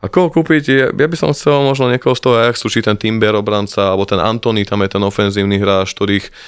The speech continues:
Ten Hag pozná, nech si niekoho privede toho svojho a potom určite nepôjdem do tých, e, mediálnych alebo takých tých tuctových rečí, že Declan Rice.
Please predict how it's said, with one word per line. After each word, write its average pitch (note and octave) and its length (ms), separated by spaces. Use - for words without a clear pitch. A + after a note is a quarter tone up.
Ten A2 160
Hag G#2+ 160
pozná, G#2 320
nech G#2 160
si - 80
niekoho A2+ 320
privede G#2+ 400
toho A2+ 240
svojho A#2 560
a G2+ 160
potom A#2 320
určite G#2+ 480
nepôjdem A#2 480
do G#2+ 160
tých, G#2+ 240
e, F#2+ 240
mediálnych G#2 560
alebo F#2+ 160
takých F#2+ 320
tých - 180
tuctových G2+ 480
rečí, G2+ 160
že F#2 320
Declan G2+ 320
Rice. F#2+ 400